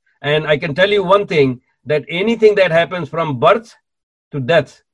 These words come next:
including marriage, the, in the villages, these people, the Lohar, Kumhar, Badhai, they have huge role to play. They actually come to bless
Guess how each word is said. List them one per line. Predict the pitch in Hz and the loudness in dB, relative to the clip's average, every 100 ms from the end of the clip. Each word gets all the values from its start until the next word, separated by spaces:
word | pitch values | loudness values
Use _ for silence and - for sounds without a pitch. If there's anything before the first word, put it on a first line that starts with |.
| _ | _
including | 127 120 156 165 156 | -8 -6 -6 -6 -4
marriage, | 139 147 139 101 _ _ _ _ | 0 0 0 -4 _ _ _ _
the, | 117 143 | -2 -2
in | 147 147 | 0 -2
the | 135 | -2
villages, | 139 208 208 208 180 _ _ | 0 4 6 4 2 _ _
these | 120 165 226 180 | -8 -4 -4 -4
people, | 196 180 135 107 - _ - | -12 -6 -8 -8 -14 _ -8
the | 123 139 131 120 | -2 2 2 2
Lohar, | 139 135 160 170 | 0 2 2 2
Kumhar, | - 135 147 151 | -2 0 2 2
Badhai, | 139 131 139 147 | 0 0 -2 -2
they | 151 151 | -4 0
have | 160 143 | 0 0
huge | 113 156 226 240 220 | -4 -4 -2 -2 -2
role | 196 190 | -2 -4
to | 185 | -6
play. | 131 175 | -10 -8
They | 151 190 | -4 -2
actually | 180 196 196 | -2 -4 -8
come | 190 180 | -6 -8
to | - | -8
bless | 139 143 190 147 - _ | -6 2 2 2 -6 _